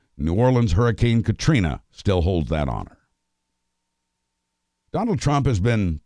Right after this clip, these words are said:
tilting at windmills, literally, for nearly a decade when he fought the construction of clean energy wind turbines near his golf course in Scotland.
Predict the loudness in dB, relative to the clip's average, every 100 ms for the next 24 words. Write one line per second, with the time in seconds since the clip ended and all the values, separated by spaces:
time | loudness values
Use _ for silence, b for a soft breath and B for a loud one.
0 | _ -6 -2 0 0 0 0 0 2 2
1 | 0 -2 -4 -6 -4 0 2 2 2 0
2 | -4 -8 _ _ _ _ -2 0 2 2
3 | 0 0 0 0 0 -2 -2 -2 -2 0
4 | -2 0 -2 -4 0 -2 0 0 0 0
5 | -2 -2 0 0 0 0 0 0 0 0
6 | 0 -2 0 0 2 2 2 0 -2 -2
7 | 0 0 0 0 0 0 0 0 0 -4
8 | -2 -4 -6 -10 -14 -14